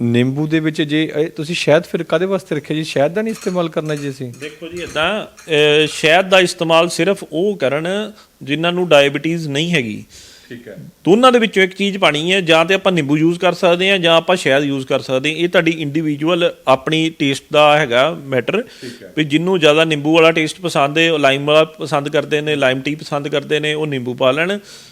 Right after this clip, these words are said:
Speaker 2: ਤੇ ਡਾਇਬੀਟੀਜ਼ ਵਾਲੇ ਪੇਸ਼ੈਂਟਾਂ ਨੂੰ ਖਾਸ ਤੌਰ ਤੇ ਹਦਾਇਤ ਹੈ ਵੀ ਉਹ ਸ਼ਹਿਦ ਬਿਲਕੁਲ ਨਾ ਪਾਉਣ।
Speaker 1: ਕਿਆ ਬਾਤ ਹੈ। ਸੋ ਅਸੀਂ ਟੇਸਟ ਕਰਕੇ ਤੁਹਾਨੂੰ ਦੱਸ ਦਿਆਂਗੇ ਕਿਸ ਤਰ੍ਹਾਂ ਦਾ ਇਹਦਾ ਟੇਸਟ ਹੈਗਾ।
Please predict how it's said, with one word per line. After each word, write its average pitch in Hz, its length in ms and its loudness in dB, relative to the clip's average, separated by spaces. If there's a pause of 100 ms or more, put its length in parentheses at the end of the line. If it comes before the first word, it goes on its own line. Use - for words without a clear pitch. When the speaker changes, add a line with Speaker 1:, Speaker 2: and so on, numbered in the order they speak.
(160)
Speaker 2:
ਤੇ 185 300 4
ਡਾਇਬੀਟੀਜ਼ 175 640 2
ਵਾਲੇ 175 180 2
ਪੇਸ਼ੈਂਟਾਂ 165 560 0
ਨੂੰ 180 300 -2
ਖਾਸ 160 320 4
ਤੌਰ 165 200 4
ਤੇ 165 120 -2
ਹਦਾਇਤ 151 380 2
ਹੈ 160 80 2
ਵੀ 180 100 0
ਉਹ 175 100 4
ਸ਼ਹਿਦ 156 320 2
ਬਿਲਕੁਲ 131 380 -4
ਨਾ 113 140 -4
ਪਾਉਣ। 90 180 -10
Speaker 1:
ਕਿਆ - 260 -20
ਬਾਤ - 280 -20
ਹੈ। - 120 -20 (360)
ਸੋ 147 360 4
ਅਸੀਂ 139 160 0
ਟੇਸਟ 135 260 2
ਕਰਕੇ 139 220 0
ਤੁਹਾਨੂੰ 139 200 -2
ਦੱਸ 107 140 0
ਦਿਆਂਗੇ 135 220 -2
ਕਿਸ 147 180 -6
ਤਰ੍ਹਾਂ 139 160 -6
ਦਾ 135 80 -2
ਇਹਦਾ 156 140 -2
ਟੇਸਟ 120 360 -6
ਹੈਗਾ। 98 420 -8